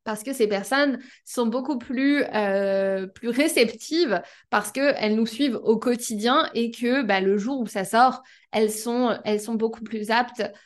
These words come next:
à, à, à consommer parce que ce lien de confiance s'est créé en amont.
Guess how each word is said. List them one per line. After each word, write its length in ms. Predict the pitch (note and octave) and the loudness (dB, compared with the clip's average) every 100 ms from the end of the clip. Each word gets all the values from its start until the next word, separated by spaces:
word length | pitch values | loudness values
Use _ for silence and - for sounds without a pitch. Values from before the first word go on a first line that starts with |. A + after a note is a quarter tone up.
| - | -6
à, 240 | A3 G3+ - _ - | -2 -2 -2 _ -2
à, 420 | G#3 - - G#3+ | -2 -4 -4 -2
à 60 | |
consommer 720 | G#3+ D4+ C#4+ C#4 A#3+ D4 E4+ - | 2 4 4 6 6 4 0 -4
parce 200 | G#3+ - | -2 0
que 100 | B3 | 2
ce 120 | A#3 | 2
lien 260 | G#3+ C#4+ C#4 | 4 4 4
de 80 | |
confiance 500 | A#3 A#3 A#3 B3+ B3+ - | 4 0 0 -2 -2 -8
s'est 120 | G#3+ | -6
créé 180 | G#3 B3 | -4 0
en 120 | G#3+ | 2
amont. 220 | G3 F3+ | 2 0